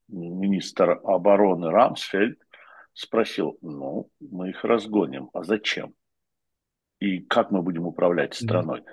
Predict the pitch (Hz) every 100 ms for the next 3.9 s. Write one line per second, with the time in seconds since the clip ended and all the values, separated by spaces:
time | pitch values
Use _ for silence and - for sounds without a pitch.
0 | - - 90 - - 107 92 117 110 95
1 | 104 90 90 87 117 85 76 80 101 120
2 | 147 104 90 120 113 73 - _ - 90
3 | 78 67 - - - 85 73 -